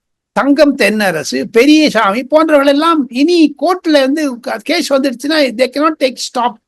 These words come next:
you know, eh, take, eh, s-, stay from Supreme Court.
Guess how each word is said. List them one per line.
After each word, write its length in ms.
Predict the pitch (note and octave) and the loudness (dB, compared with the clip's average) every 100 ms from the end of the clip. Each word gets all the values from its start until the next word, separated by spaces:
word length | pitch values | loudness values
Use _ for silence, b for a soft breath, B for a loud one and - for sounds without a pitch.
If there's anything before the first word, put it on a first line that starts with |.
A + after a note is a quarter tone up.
| _ _ _ _ - | _ _ _ _ -6
you 100 | A#3+ | -2
know, 300 | B3 A3 G3+ | 0 0 -2
eh, 220 | A3 G#3 | -2 -2
take, 240 | F#3 B3+ B3+ | 0 -2 -2
eh, 640 | A#3 G#3+ F#3 E3 D#3 D#3 | -2 -2 -2 -4 -8 -10
s-, 240 | E3 - - | -14 -18 -16
stay 380 | G3+ - C#4 D#4 B3+ | -16 -4 0 0 0
from 240 | B3 A3 D3+ _ _ - | -2 -4 -6 _ _ -4
Supreme 260 | B3+ B3+ F#3+ | -2 -2 -2
Court. 160 | E3+ | -6